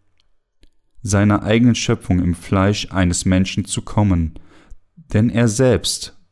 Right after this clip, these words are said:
nach seinem Bilde geschaffen hatte,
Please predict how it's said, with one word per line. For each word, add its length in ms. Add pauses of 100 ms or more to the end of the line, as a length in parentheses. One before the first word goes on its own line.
(220)
nach 380
seinem 540
Bilde 340
geschaffen 720
hatte, 420